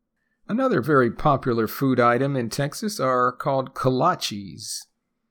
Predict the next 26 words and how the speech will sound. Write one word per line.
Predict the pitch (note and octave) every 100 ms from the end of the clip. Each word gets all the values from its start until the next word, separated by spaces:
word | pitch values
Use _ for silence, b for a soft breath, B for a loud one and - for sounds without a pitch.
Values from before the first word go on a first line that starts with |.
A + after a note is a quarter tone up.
| _ _ _ -
Uh, | B2
around | A2+ A2 A#2+ A#2+ A#2 A2 -
eighteen | B2 B2 C3+ A#2
fifties, | G#2+ - D3 - C3+ F#3 - -
the | A#2 G#2 G2
Czech | - - C#3 -
immigrants, | C3 B2 A#2+ B2 F3 -
or | B2
the | A2
people | - C3+ C3 A#2+ A#2
from | - - B2 A2 G#2+ -
Czechoslovakia | C3 B2 G#2+ - G#2 C3+ D3 A#2 A2 C3+ C#3+ _ -
that | A2+ -
immigrated | B2+ A2+ A2 A2 G#2+ G#2+ -
to | B2+
the | A2
U | G2+ G#2+ A#2+
S, | D3+ D#3 - b b b -
brought | D3 D3 D3+ -
these | C#3+ D3 C3+ C3+
types | - D#3+ D3+ - C#3
of, | B2+ A#2
we | C3
called | B2+ - B2 B2
iconic | - A2 - E3+ D3+ A2+ C3+ - -
pastries | C#3 C#3+ - - G#2 G#2+ D3 F3+ - -